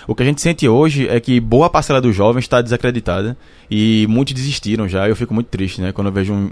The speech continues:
um jovem dizendo que não gosta de política. Eu acho que ninguém tem direito de falar que não gosta de política, né? É, é a, aquela velha frase que quem não gosta de política vai ser governado por quem gosta.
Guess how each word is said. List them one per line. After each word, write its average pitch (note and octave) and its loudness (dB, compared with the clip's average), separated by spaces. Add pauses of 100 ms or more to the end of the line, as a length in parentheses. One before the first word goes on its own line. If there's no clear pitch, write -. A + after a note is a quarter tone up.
um G2 -4
jovem G2 -2
dizendo G#2 -4
que A2+ -4
não A2 0
gosta G2+ 0
de G#2 -4
política. F#2+ -8 (340)
Eu F#2+ 0
acho G#2 2
que G#2+ -2
ninguém G#2+ 2
tem A#2+ 0
direito A#2 2
de A2 -6
falar G#2+ 2
que - -6
não A2 -2
gosta G#2+ -2
de A2+ -6
política, G#2 -4
né? F2+ -4
É, F#2 -4 (280)
é G2+ 2
a, G2+ 2
aquela G#2+ 0
velha G#2+ 0
frase F#2 0
que F#2 -4
quem A2 0
não A2 4
gosta G#2+ 2
de - -4
política A2 -2
vai A#2+ -4
ser C#3 -4
governado B2 0
por C#3+ -8
quem D3+ -4
gosta. F2+ -4